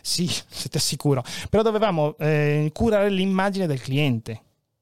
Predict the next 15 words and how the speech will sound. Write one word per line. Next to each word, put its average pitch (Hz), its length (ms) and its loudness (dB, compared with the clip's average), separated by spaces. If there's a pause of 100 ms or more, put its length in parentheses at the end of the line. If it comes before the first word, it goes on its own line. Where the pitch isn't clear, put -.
(180)
la 135 140 -6
comunicazione 185 680 0
online 170 240 2
del 156 140 -2
cliente. 131 420 -2
Quindi 202 220 2
se 156 140 -2
mi 151 100 0
arrivava 190 480 2
un 196 120 2
politico 160 480 0
X 131 320 -2
che 147 120 -2
mi 147 80 4
diceva: 120 420 0